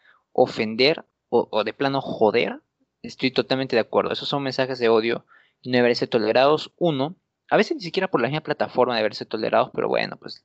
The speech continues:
a veces se les escapa o no lo quieren aceptarlo, yo qué sé. Uno. Dos,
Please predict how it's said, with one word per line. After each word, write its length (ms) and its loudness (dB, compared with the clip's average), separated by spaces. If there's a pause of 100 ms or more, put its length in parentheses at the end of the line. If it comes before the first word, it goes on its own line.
a 80 -6
veces 200 -6
se 100 -4
les 140 -10
escapa 440 -4
o 160 -2
no 120 -2
lo 80 2
quieren 260 -2
aceptarlo, 420 0
yo 200 -4
qué 120 -10
sé. 260 -6 (840)
Uno. 340 -2 (420)
Dos, 460 4